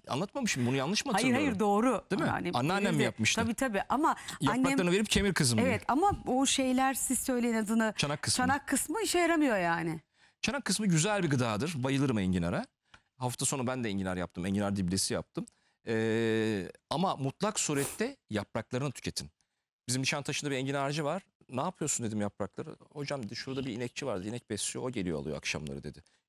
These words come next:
Speaker 1: İnekler bizden daha şanslı, bakar mısınız?
Speaker 2: Vallahi.
Speaker 1: <laughs> İnekler enginarın kıymetli yerini yiyor.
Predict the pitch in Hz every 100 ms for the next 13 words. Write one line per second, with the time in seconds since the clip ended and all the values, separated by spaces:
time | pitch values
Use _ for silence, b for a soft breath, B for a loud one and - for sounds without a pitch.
0 | - 143 160 170 160 151 165 160 156 107
1 | 98 - 139 190 202 196 170 196 - -
2 | - 147 165 196 165 165 165 160 151 175
3 | 156 143 - 139 117 107 82 80